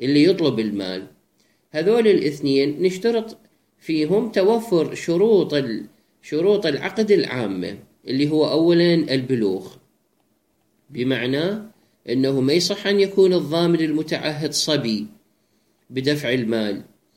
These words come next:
وكذلك المضمون له اللي هو الدائن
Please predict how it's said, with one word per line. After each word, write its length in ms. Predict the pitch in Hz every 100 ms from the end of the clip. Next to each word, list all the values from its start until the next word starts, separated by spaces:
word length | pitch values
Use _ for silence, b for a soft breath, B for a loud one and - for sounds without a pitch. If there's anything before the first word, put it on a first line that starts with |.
| b b b b -
وكذلك 840 | 131 135 131 139 175 175 160 -
المضمون 840 | 117 - 131 131 135 135 143 139
له 360 | 147 180 143 104
اللي 180 | 113 127
هو 180 | 135 131
الدائن 680 | 113 127 156 - 113 101